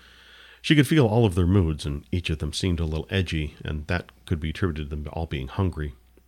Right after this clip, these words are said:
"Ploop Ploopanu, it's been some time since any of us had anything to eat. Is there any chance we can stop and get something to eat or drink?" The leader turned around and looked at all of them. "Please wait one moment," it said.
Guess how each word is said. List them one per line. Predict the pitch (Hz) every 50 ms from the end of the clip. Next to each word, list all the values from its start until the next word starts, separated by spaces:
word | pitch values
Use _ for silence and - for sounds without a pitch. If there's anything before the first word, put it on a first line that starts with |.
| _ - - _ _ _ _ -
"Ploop | - 180 175 170
Ploopanu, | - 190 196 190 - 110 92 85 90 95 - - - - - - - - _ -
it's | 151 139 - -
been | 123 113 - - 165 170 175
some | 170 - 156 143 131
time | - - - - - 147 156 143 127 98 85 82 -
since | - 95 95 92 - - -
any | 127 131
of | 120 107
us | 101 -
had | - 98 95 -
anything | 113 110 107 95 95 82
to | 78 -
eat. | - 107 87 78 - - - _ -
Is | 113 110 104 104
there | 113 113 110 110 - -
any | 135 147 156 147
chance | - - - 139 139 127 -
we | 110
can | 92 85
stop | - - - 139 131 123 - -
and | 82 80 78 73
get | - 104 92
something | - 110 101 90 95 87
to | 82 - -
eat | 113 107 85 71 - -
or | 82 78 73 71 - _ _ -
drink?" | - 135 123 87 67 - - _ _ _ _ _ _ _ _ _ _ _ _ _ _ _ _ -
The | 131
leader | 139 160 156 104 90
turned | - - 123 110 104
around | 107 113 110 98
and | 82 82
looked | 101 107 - 82
at | 78
all | 85 95 92 80
of | 78 -
them. | 78 76 71 65 - _ _ _ _ _ _ _ _ _ _ _ _ _ _ -
"Please | 165 165 151 - - -
wait | 123 85 71 - - -
one | 113 117 107
moment," | 113 120 101 76 65 - - - _ _ _ _ _ _ _ _ -
it | 107 - -
said. | - 92 76 69 67 -